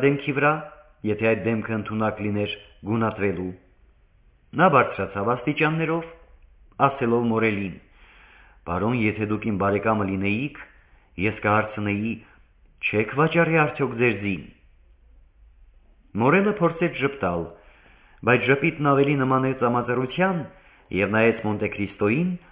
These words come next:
ասես աղերսելով փրկել նրան դժվարին կացությունից։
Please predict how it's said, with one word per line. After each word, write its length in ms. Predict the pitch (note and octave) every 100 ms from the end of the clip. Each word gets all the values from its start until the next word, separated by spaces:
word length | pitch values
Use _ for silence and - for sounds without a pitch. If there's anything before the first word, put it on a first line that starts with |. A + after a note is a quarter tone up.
| - -
ասես 380 | G2 - C3+ C3+
աղերսելով 580 | G#2+ G#2 - F#2+ A#2 F#3+ F#3+
փրկել 360 | G2+ - B2 D#3
նրան 240 | D3 D#3 E3+ - - _ G2+
դժվարին 460 | A#2 G#2+ G2+ G#2+
կացությունից։ 800 | A2 A2+ - F#2+ F2 D#2+ C#2+ -